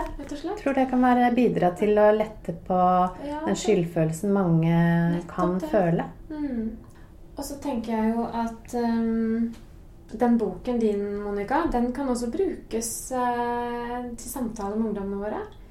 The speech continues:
Speaker 1: For det, det å ha noen historier og eksempler er veldig fint.
Speaker 2: Jeg tror det er veldig lurt,
Speaker 1: Mm.
Speaker 2: fordi da kan man, eh, unge liker jo å snakke om konkrete eksempler og historier.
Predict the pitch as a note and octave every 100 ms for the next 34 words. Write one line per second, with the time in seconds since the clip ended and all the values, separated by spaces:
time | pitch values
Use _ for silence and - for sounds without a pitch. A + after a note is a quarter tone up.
0 | - - - - C4 C4 B3+ B3+ C4 C4
1 | C4+ B3+ A3+ A#3 B3 D4 - G#3+ G#3+ B3
2 | D#4 - - A3 E3+ - C#4+ G4 G4+ -
3 | - - - - C4+ C#4+ A#3+ F3+ A3 F#4
4 | F4+ - - - - - G#3 G3 G3 G3+
5 | G3+ F#3 F#3 A3 D4+ C#4 C4 B3 G#3+ A3+
6 | - A3+ G#3 G3 G3+ G3 G3 - G3 G3
7 | G3 F#3+ G3 G3 G3 F#3+ F#3+ - - -
8 | - - G3 E3+ F#3 E3+ D#3 - F3 F#3+
9 | G3+ - - - D#3+ D#3+ D#3+ E3 F3+ E3+
10 | D#3+ - E3 - D#3 D#3+ E3+ E3+ E3 E3
11 | E3+ - D3+ D#3 A3